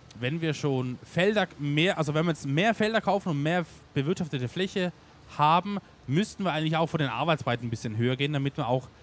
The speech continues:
in der Zeit, die wir haben, effektiv arbeiten können. Es muss nicht immer das teuerste sein. Also wie gesagt, der Glas-Hype ist bei mir schon ein bisschen vorbei wieder. Finde die Geräte von dem, äh, Platinum, von der Platinum-Edition sehr, sehr gut. Gibt's gar kein Ding, aber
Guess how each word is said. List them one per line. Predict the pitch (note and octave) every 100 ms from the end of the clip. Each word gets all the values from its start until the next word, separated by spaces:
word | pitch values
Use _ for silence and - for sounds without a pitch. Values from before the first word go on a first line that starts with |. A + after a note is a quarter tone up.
| - - -
in | C3
der | B2+ A#2+ -
Zeit, | D#3 E3 D#3
die | C#3
wir | C3 A#2+
haben, | D3+ E3 F3+ - - - -
effektiv | E3+ F3+ - D#3+ -
arbeiten | F#3 A3+ A2 G2+
können. | - A2+ C#3 A3 - - - D#3+
Es | -
muss | G3 B3
nicht | A#3+ G#3
immer | G3+
das | E3+
teuerste | G#3+ A3+ A2
sein. | F#2+ F#2+ F#2+
Also | A#2+ C3
wie | E3+
gesagt, | F3+ F3+ - -
der | C#3+
Glas-Hype | - D3 E3 G3+ F#3 G3 -
ist | F3
bei | E3+
mir | F3+
schon | -
ein | E3+
bisschen | F3 F3
vorbei | - C3+ C#3 E3 G#3
wieder. | A#3 B3 - - -
Finde | - F3+ E3+
die |
Geräte | D3 D3+ D#3+ D3 A#2+ -
von | C#3+
dem, | C3 A#2+ A#2
äh, | B2 A#2+ A#2+ A#2 A#2 A2+ - - - - -
Platinum, | - C#3 F#3+ G3 F#3 F3 E3
von | D#3+
der | C#3+
Platinum-Edition | C3+ E3+ E3 C3+ B2+ B2
sehr, | B2+ A#2+
sehr | A2
gut. | A#3 -
Gibt's | - -
gar | - E3+
kein | E3 D3 C3 - -
Ding, | E3 C#4 -
aber | C#3 D3+